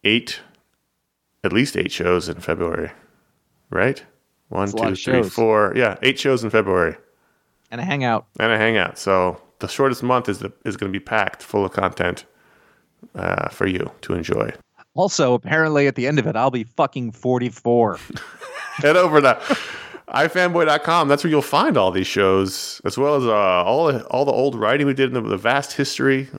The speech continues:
Speaker 1: years and years, thirteen years of comic. Well, it's not all there 'cause we did have a server disaster early in the days. We have, we'll say, ten years of comic writing. It's all found there.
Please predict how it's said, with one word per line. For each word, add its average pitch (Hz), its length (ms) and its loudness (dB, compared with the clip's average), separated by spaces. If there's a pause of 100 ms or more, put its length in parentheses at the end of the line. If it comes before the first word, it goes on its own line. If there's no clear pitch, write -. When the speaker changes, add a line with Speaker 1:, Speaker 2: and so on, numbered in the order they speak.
Speaker 1:
years 127 400 2
and 117 120 0
years, 120 520 0 (320)
thirteen 135 380 2
years 117 220 4
of 104 100 -6
comic. 110 280 0
Well, 98 180 0
it's - 120 -8
not 95 120 0
all 85 120 0
there 82 100 -2
'cause - 180 -12
we 87 100 -6
did 85 180 -6
have 90 200 -6
a 87 140 -4
server 90 460 -2 (420)
disaster 92 580 -2
early 101 240 -2
in 90 40 -2
the 90 80 -4
days. 90 300 -2
We 143 120 0
have, 135 160 0 (720)
we'll 110 80 -2
say, 127 100 2
ten 156 280 2
years 139 280 4
of 113 100 2
comic 127 320 2
writing. 123 300 4
It's - 160 -6
all 113 160 2
found 110 300 2
there. 101 320 2